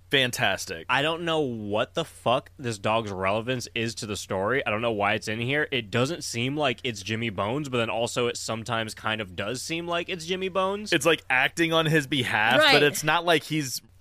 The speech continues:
Speaker 1: like,
Speaker 3: He's the
Speaker 1: controlling
Speaker 3: dog.
Speaker 1: it. Like, he's the dog.
Speaker 2: But then at one point he turns full from the spirit of the dog.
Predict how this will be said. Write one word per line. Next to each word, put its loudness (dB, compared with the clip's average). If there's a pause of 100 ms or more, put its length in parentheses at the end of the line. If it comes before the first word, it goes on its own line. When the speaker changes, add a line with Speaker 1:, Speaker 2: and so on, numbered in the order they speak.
(120)
Speaker 1:
like, 2 (140)
Speaker 3:
He's -20
the -2
Speaker 1:
controlling 4
Speaker 3:
dog. 4
Speaker 1:
it. 4 (140)
Like, 2
he's -4
the 0
dog. 4 (180)
Speaker 2:
But 0
then 0
at 2
one 2
point 0
he 0
turns -2
full 2
from 0
the 0
spirit -2
of -4
the -10
dog. -6